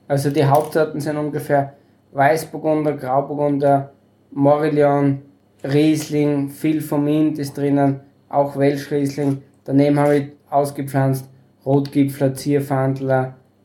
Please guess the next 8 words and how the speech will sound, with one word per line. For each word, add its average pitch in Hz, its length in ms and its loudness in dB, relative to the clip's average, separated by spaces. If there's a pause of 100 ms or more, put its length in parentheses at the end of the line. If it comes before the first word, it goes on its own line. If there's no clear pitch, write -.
(140)
auch 135 280 2
alte 143 300 2
Sorten 139 380 0
wie 139 140 -2
Adelfränkisch, 135 840 -2
Grünfränkisch, 139 920 0
Weißer 135 360 -2
Heunisch, 135 460 0